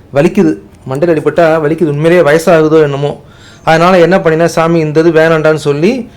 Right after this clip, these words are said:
இடத்த மாத்திக்கிட்டேன். இப்ப பாருங்க, இந்த பின்னால அந்த அலமாரி இருக்கு இல்லையா,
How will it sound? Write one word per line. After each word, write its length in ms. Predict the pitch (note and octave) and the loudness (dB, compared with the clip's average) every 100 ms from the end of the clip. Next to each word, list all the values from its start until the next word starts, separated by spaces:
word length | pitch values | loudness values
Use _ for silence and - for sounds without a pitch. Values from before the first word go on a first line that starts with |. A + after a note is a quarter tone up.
| - | -6
இடத்த 300 | D#3 F#3 G#3 | 0 0 0
மாத்திக்கிட்டேன். 600 | E3+ D3+ C#3+ C3+ B2+ C3+ - - - - - - - | 0 0 -2 -4 -6 -6 -8 -18 -18 -18 -20 -16 -8
இப்ப 120 | E3+ | -2
பாருங்க, 200 | F3 F#3+ | 2 2
இந்த 100 | F3 F3 | 2 2
பின்னால 240 | G#3 G#3+ | 2 2
அந்த 100 | F#3 | 2
அலமாரி 320 | E3+ G3+ G3+ F3+ | 2 4 4 2
இருக்கு 160 | E3+ E3 | 2 2
இல்லையா, 180 | E3+ | 4